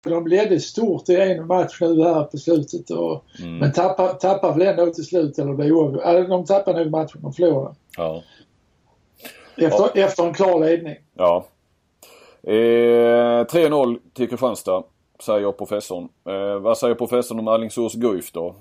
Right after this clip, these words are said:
Speaker 2: Deras grundserie till att börja med.
Speaker 1: Eh, det blir en nagelbitare. Den blir, den är svår, den matchen.
Speaker 2: Mm.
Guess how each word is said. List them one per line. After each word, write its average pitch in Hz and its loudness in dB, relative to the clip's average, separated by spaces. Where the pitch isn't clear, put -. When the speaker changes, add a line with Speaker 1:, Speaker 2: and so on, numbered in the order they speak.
Speaker 2:
Deras 110 -2
grundserie 110 -2
till 95 -6
att - -4
börja 120 2
med. 160 -4
Speaker 1:
Eh, 165 -4
det 180 0
blir 220 0
en 214 0
nagelbitare. 156 0
Den 170 -4
blir, 190 2
den 196 0
är 214 -4
svår, 185 2
den 175 0
matchen. 156 -6
Speaker 2:
Mm. 98 -6